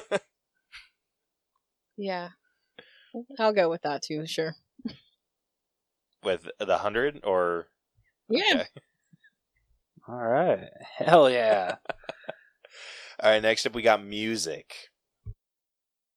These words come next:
Speaker 1: Okay.
Speaker 2: This soundtrack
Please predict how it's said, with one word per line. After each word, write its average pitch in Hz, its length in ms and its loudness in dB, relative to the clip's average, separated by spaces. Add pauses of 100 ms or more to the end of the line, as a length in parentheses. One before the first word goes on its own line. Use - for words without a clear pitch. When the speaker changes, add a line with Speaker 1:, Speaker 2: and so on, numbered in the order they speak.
(120)
Speaker 1:
Okay. 156 500 -6 (880)
Speaker 2:
This 131 180 0
soundtrack 104 720 0